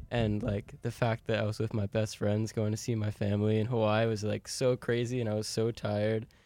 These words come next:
And, um, the first day was so fun. I mean,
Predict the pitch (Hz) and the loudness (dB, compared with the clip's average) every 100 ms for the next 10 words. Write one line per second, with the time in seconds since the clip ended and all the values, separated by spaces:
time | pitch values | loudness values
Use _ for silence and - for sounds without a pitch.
0 | _ _ _ - 110 101 98 98 - _ | _ _ _ -2 2 2 0 -2 -6 _
1 | _ _ - 110 101 95 101 107 135 135 | _ _ -4 0 2 0 -2 -4 -8 -12
2 | _ _ _ _ _ _ _ _ _ _ | _ _ _ _ _ _ _ _ _ _
3 | _ _ _ _ 123 - 135 131 - 123 | _ _ _ _ -8 0 4 4 4 4
4 | 123 110 - 113 113 - 113 - 110 110 | 6 4 2 0 0 -2 -4 -4 -6 -6
5 | 117 113 107 | -2 -2 -4